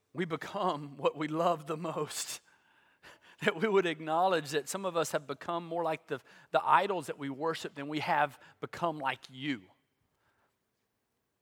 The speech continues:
We have no problem wearing boldly the logos for all types of companies and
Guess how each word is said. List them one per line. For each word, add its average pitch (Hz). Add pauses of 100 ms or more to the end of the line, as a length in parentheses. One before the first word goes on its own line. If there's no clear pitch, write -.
(2000)
We 170
have 170
no 208
problem 175 (440)
wearing 175 (140)
boldly 180 (640)
the 151
logos 170
for 175
all 185
types 185
of 123 (300)
companies 202
and 131